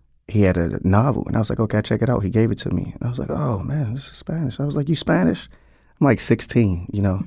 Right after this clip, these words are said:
<laughs> He like, "I'm Spanish. What kind of, what, what does that even mean?"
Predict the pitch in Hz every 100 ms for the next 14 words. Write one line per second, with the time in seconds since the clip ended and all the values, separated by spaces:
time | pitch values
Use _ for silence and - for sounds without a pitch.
0 | - - - - - 123 123 107 - -
1 | 131 120 - - 139 190 170 175 110 -
2 | _ _ _ _ _ _ 123 131 180 208
3 | 165 165 107 101 147 139 90